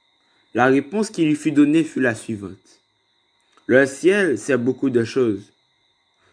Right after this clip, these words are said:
Toute la couche de gaz qui entoure notre terre forme déjà le ciel. Et bien plus loin, tu as le ciel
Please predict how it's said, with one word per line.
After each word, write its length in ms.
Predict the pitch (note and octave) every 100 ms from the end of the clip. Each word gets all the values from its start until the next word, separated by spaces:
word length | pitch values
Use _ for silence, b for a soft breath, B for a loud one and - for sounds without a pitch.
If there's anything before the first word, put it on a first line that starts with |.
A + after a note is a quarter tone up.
| _
Toute 240 | - G#3+ -
la 120 | E3
couche 280 | - F3 C3+
de 160 | C3
gaz 680 | A#2 A#2 D3+ E3 C3 G2 - _
qui 160 | - C#3+
entoure 320 | C3 - E3+
notre 340 | C#3 - C3
terre 460 | A#2+ - D#3 E3 F3+ _ _ _ _ _
forme 400 | - G#3+ F#3 D#3
déjà 320 | D#3 C#3+ D#3
le 140 | C#3 A2
ciel. 340 | - F#2 - _ _ _ _ _ _ _ _ - - - -
Et 100 | B2
bien 260 | A#2 E3+
plus 200 | E3+ C#3
loin, 280 | A#2+ A2+ C3 - _ _ _ _ _ _ _
tu 160 | D3 D#3
as 100 | C3
le 140 | B2+
ciel 500 | - - B2 B2+